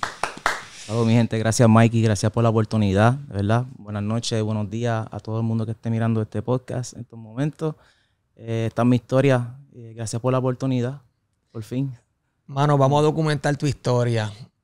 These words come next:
Speaker 2: Eh, y como parte de tu historia, tengo que decirte, y es de la manera que voy a comenzar este podcast,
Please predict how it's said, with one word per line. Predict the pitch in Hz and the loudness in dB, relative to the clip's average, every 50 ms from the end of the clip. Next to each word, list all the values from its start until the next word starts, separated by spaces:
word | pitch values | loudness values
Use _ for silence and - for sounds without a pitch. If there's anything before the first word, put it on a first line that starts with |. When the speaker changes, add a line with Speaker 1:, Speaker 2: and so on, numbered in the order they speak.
| _ _ | _ _
Speaker 2:
Eh, | 135 135 135 131 131 131 131 127 127 127 - - | -4 -2 -2 0 0 0 0 0 -2 -2 -2 0
y | 131 147 147 139 | 2 4 4 4
como | 139 - 143 143 139 131 | 2 0 2 2 2 2
parte | - 156 156 170 - 202 | 4 2 2 2 2 2
de | 196 196 | 2 4
tu | 185 196 | 4 2
historia, | 196 - - - 202 196 175 151 139 135 131 - _ | 2 2 2 2 4 4 4 4 2 2 0 -4 _
tengo | - 139 139 143 151 156 165 160 | -2 0 2 2 4 4 2 2
que | - 170 | 4 2
decirte, | 170 165 160 135 - 170 165 151 120 - - - 123 117 - _ _ | 2 4 2 2 2 0 0 0 -2 -4 -4 -4 -4 -4 -6 _ _
y | 127 131 135 135 135 135 | -6 -4 -2 0 2 2
es | 131 139 - - | 0 0 -2 -2
de | 131 143 | -2 0
la | 143 151 147 | 2 2 2
manera | 143 143 139 139 143 151 139 | 0 0 -2 -2 -2 -2 -2
que | 131 | -2
voy | 127 123 123 | -2 -2 0
a | 120 | -2
comenzar | 123 135 143 139 131 151 | -2 -2 -2 -2 0 -2
este | 147 143 - 170 | -2 -2 -4 -4
podcast, | 151 156 151 143 - - 113 113 - - | -2 -2 -4 -4 -2 -4 -4 -4 -4 -8